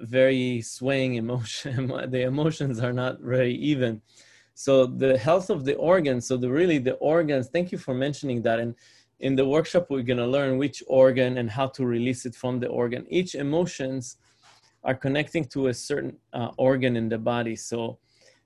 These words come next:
uh, the liver specifically is about anger, frustration, irritability. But the liver is the only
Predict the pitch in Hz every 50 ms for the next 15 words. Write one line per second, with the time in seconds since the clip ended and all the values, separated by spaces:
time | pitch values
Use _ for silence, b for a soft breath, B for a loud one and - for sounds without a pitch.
0 | b - - 117 117 120 120 120 117 117 123 120 131 175 226 247 233 240 202 -
1 | - - 143 131 - 175 175 175 185 175 - 156 143 135 131 117 117 127 120 127
2 | 123 123 - - _ _ _ _ _ _ _ - 131 139 147 151 139 147 147 143
3 | 143 143 131 120 _ _ _ _ _ _ _ _ - 131 120 107 - - - -
4 | 139 143 143 131 - - 135 131 131 127 123 - - 113 110 104 110 104 107 123
5 | 131 127 123 120 120 - - - 123 - _ b b b b b b b b b
6 | b 117 127 117 113 113 135 135 135 135 131 131 143 180 202 196 220 214 196 165
7 | 147 127 117 117 123 135 - - - 147 156 165 170 170 170 170 165 160 160 156